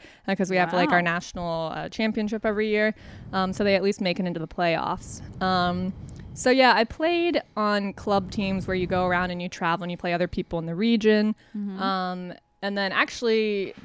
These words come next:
Speaker 1: up until this last summer, I didn't play this summer season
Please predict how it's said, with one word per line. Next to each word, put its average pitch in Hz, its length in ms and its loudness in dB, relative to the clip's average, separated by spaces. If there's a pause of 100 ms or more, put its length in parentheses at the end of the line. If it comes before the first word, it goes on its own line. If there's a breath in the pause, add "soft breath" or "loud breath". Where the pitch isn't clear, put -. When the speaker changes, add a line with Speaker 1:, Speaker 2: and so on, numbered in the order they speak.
(180)
Speaker 1:
up 220 140 0
until 233 680 2 (420 loud breath)
this 208 220 -2
last 180 680 0 (300)
summer, 190 720 2 (100)
I 202 80 4
didn't 220 320 4
play 190 460 4
this 170 560 -6 (240)
summer 190 380 0
season 302 520 8